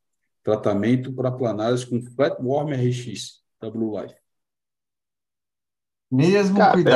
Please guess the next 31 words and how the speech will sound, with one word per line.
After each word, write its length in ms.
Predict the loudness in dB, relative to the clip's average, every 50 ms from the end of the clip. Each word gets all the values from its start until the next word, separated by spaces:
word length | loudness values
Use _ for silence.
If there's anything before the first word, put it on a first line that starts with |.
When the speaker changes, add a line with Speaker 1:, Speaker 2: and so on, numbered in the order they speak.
| 6 6
Speaker 3:
eu 60 | 6 4
já 60 | 2 0 0
usei 200 | 2 4 4 4 4 0 -2 -2 -2
no 180 | 0 0 0 0 _ 0
ano 200 | 0 0 0 _ _ _ _ _ _ _ -6
e 800 | 0 2 4 4 6 6 6 4 4 4 6 6 6 4 4 0
funciona. 760 | -2 -6 -12 -14 -8 -2 0 2 2 4 4 2 0 -2 -6 _ _ _ _ _ _ _ _ _ _ _ _ _ -16
Speaker 2:
É. 180 | -14 -12 -10 -6
Speaker 3:
Mas 180 | -4 -4 -2
tem 140 | -2 -2 -2
que 60 | 0
tomar 220 | 0 -2 -2 -2 -2
cuidado. 440 | -4 -2 0 0 2 2 0 -2 -6 -12 _ _ _ _ _ _ _ -4
Speaker 1:
Bastante. 720 | -4 -4 -4 -4 -6 -6 -6 -6 -8 -10 -18 -20 -20 _ _ _ _ _ _ _ _ _ _ _
Speaker 2:
Aquele 320 | -6 -4 -2 -2 -2 -2
cuidadozinho 760 | 0 0 0 2 4 4 4 4 4 0 -2 -2 -2 -2 -2 -2
Speaker 3:
Bastante. 560 | -2 0 0 0 0 -2 -4 -6 -8 -6 -4
Speaker 2:
da, 120 | -2 -2
da 60 | -2 -2
toxina 920 | -4 -6 -6 -8 -12 -12 -10 -6 -4 -4 -4 -4 -4 -4 -6 -6 -8 -10 -14 -16 _ _
é 100 | -6 -4
a 40 | -2
mesma 320 | 0 0 2 2 0 -2
coisa. 440 | -2 -4 -6 -4 -4 -6 -8 -12 -18 _ _ _ _ _
Peixe 340 | -4 -2 -2 -2 -4 -6 -6
e 20 |
coral. 360 | 0 2 2 2 2 0 -2 -6 -10 -14 -16 -16 -18 -20 _ _ _ _ _ -16 -16 -16 _ _ _ _ _ _ _ _ _ _ _ -10 -6
Speaker 1:
É. 80 | -2 0
Speaker 2:
Todo 420 | 2 2 2 2 2 0 -2 -4
mundo 220 | -4 -4 -6 -6 -4
sente. 580 | -4 -2 -2 -2 -2 -4 -8 -12 -16 -20 -20